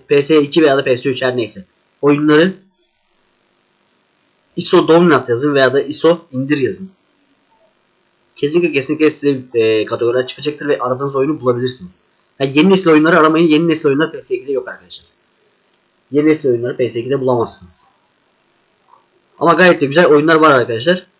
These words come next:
<clears throat> Zombi oyunu olsun, araba yarışları olsun, e, silahlı oyunlar olsun. Efendime söyleyeyim, başka, e, savaş oyunları olsun.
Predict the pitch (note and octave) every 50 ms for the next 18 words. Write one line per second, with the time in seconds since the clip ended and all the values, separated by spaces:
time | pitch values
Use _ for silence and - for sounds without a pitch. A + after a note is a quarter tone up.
0 | _ - E3+ F3+ E3 C3+ A2 - _ _ _ _ _ _ _ _ _ _ _ _
1 | _ _ _ _ _ _ _ _ _ _ _ - G2+ A#2+ B2+ B2+ B2+ B2+ B2+ B2
2 | B2 B2 A#2 - C3 B2+ A2+ G#2 A2 A2 A2 A2+ A#2+ A#2 - - C3 B2+ B2+ B2
3 | B2+ - C3 B2+ B2 B2 - - - B2+ A#2+ A#2 A#2 A2+ A2+ - A#2+ A#2+ A2 A2
4 | C3 C3+ B2+ - - _ - C3 C3 C3 B2+ C3 C3 B2+ B2+ - C#3 B2+ B2+ B2+
5 | _ _ _ _ _ _ _ _ _ _ _ _ _ - A2 C3 C3 B2+ B2+ B2+
6 | B2+ C3+ B2+ C3 C3 - - _ _ _ _ _ _ _ _ _ _ _ _ _
7 | _ _ _ _ _ _ _ _ G2+ B2 A#2+ - - - C#3 C3 - - A#2+ A#2
8 | A2+ A2 A2 A2+ A2 G#2+ G#2 - - - - - C3 A#2+ B2 B2+ B2 - C#3 C3
9 | C3 B2+ B2+ B2+ B2+ B2+ B2 B2+ - - B2+ B2 B2